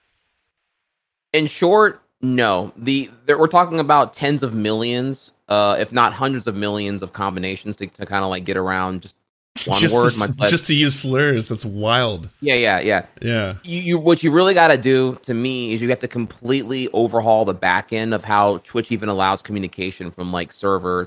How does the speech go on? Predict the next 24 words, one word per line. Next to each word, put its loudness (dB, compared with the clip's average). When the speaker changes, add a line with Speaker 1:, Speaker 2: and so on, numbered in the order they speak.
Speaker 1:
to -6
individual -6
user -8
or -8
bot. -6
Speaker 2:
Mm-hmm. -10
Speaker 1:
Um, 0
like, -2
there's -4
got, 2
there's 0
gotta 4
be, 2
like, 0
more 2
trend -2
detection -4
and, -4
like, 0
things 0
done 2
automated 2
on -4
Twitch's -2